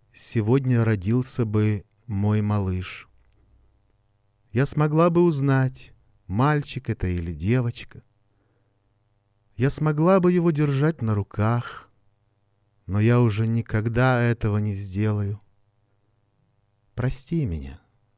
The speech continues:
моё дорогое дитя. На этой странице больше записей не было. Светлана Сергеевна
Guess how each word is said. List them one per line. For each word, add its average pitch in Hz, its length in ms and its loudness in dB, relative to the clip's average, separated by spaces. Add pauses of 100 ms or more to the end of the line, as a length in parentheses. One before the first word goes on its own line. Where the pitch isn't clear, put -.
(140)
моё 87 240 -2
дорогое 95 760 -2 (840)
дитя. 78 520 -8 (2750)
На 113 220 2
этой 196 240 0
странице 160 640 0
больше 151 420 4
записей 139 560 0
не 104 240 0
было. 85 300 -6 (1600)
Светлана 131 540 2
Сергеевна 131 960 0